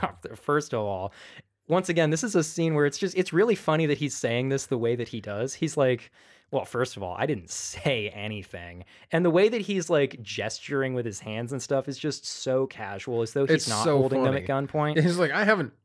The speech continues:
Speaker 2: told you anything."
Speaker 1: And then he turns on a dime and starts screaming. And he's like, "Second, I'm the one calling the fucking shots here. You can,"
Speaker 2: Mm-hmm.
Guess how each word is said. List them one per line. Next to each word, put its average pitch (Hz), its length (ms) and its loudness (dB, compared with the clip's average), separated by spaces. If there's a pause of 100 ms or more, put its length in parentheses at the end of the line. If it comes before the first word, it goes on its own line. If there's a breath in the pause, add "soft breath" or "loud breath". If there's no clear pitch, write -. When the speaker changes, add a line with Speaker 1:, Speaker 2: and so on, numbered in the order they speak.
Speaker 2:
told 170 580 6
you 87 380 -8 (200)
anything." 110 460 -6 (220)
Speaker 1:
And 151 220 2
then 147 220 4
he 170 200 0
turns 131 460 -2
on 135 160 2
a 139 60 0
dime 113 400 -2
and 120 80 -2
starts 117 400 0
screaming. 143 520 -2
And 104 60 -4
he's 104 140 -8
like, 101 180 -4
"Second, 117 560 -2 (720 loud breath)
I'm 254 340 4
the 233 100 6
one 196 240 4
calling 151 400 2
the 185 80 2
fucking 135 380 0
shots 185 440 0
here. 131 120 4
You 170 240 4
can," 185 140 6
Speaker 2:
Mm-hmm. 233 240 4